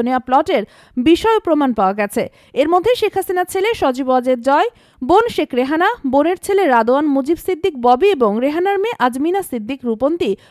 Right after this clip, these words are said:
রয়েছে। তাদের বিরুদ্ধেও পর্যায়ক্রমে মামলা দায়ের করা হবে। মামলার এজাহারে বলা হয়েছে,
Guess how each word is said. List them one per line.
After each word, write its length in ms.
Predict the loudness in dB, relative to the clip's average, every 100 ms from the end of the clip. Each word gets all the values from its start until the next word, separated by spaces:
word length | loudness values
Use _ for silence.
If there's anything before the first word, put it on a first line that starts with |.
| -4
রয়েছে। 340 | -2 0 0 -2 -4 _ _ _ _ _ 2
তাদের 260 | 2 2 0
বিরুদ্ধেও 420 | 0 0 0 0 2
পর্যায়ক্রমে 540 | 2 2 -2 0 0 0
মামলা 300 | 0 0 -2
দায়ের 260 | 0 -2
করা 200 | -2 -4
হবে। 260 | -2 -2 -4 -6 _ 0
মামলার 320 | 0 2 0 -2
এজাহারে 400 | -4 -4 -4 0
বলা 240 | 2 2
হয়েছে, 300 | 0 -4 -2